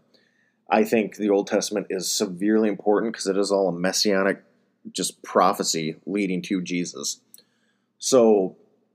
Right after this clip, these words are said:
that's a, that's just a rabbit hole. But we have to understand that this church was, it was both. It was Jew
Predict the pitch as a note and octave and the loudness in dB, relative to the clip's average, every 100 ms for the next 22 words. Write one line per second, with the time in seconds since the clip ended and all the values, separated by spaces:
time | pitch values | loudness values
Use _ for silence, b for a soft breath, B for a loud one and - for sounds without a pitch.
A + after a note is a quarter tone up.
0 | _ _ _ _ _ _ _ - A2+ - | _ _ _ _ _ _ _ -2 -2 0
1 | A2 F2+ G2+ F#2+ F#2 G2+ G2 F2 E2 D2+ | -2 0 -2 0 -2 2 4 2 0 -4
2 | - A#2+ A2 A#2+ A2+ B2 G#2+ B2 A2 G#2+ | 2 2 4 4 4 2 2 2 2 2
3 | F2 A2 A2 - G#2+ G#2+ A2 G#2 G#2+ G2+ | 2 0 0 -2 0 0 -2 0 2 2
4 | - _ _ _ _ _ _ _ _ _ | -4 _ _ _ _ _ _ _ _ _
5 | - A2+ G#2+ G#2 - G#2+ D#2+ D#2 F2 G#2 | -2 0 2 0 2 2 2 0 2 2
6 | F#2 F2+ G2 G2+ G2 G2 | 0 -4 -2 0 2 -2